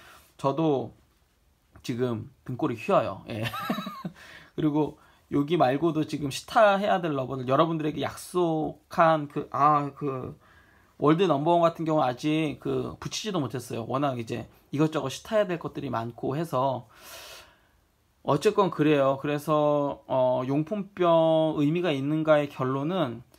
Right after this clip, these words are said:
어, 저는 사실 용품병으로 인해서, 그 용품병으로 인해 실력도 같이 높아진 케이스예요. 그래서 특이한 전형인 중팬이었지, 중팬인데, 중팬이지만 실력을 높이는데 여러 용품으로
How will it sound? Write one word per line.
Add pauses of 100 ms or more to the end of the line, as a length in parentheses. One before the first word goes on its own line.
(380)
어,
저는
사실
용품병으로
인해서, (200)
그
용품병으로
인해
실력도
같이
높아진
케이스예요.
그래서 (380)
특이한
전형인
중팬이었지,
중팬인데, (260)
중팬이지만
실력을
높이는데
여러
용품으로